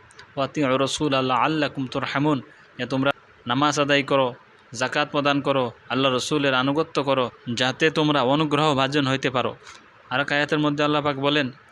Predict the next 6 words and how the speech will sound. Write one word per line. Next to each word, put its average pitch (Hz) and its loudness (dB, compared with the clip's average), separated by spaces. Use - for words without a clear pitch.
"ওয়া 135 0
আকিমুস 156 0
সালাতা 139 0
ওয়া 131 2
আতুজ 147 -2
যাকাহ 139 0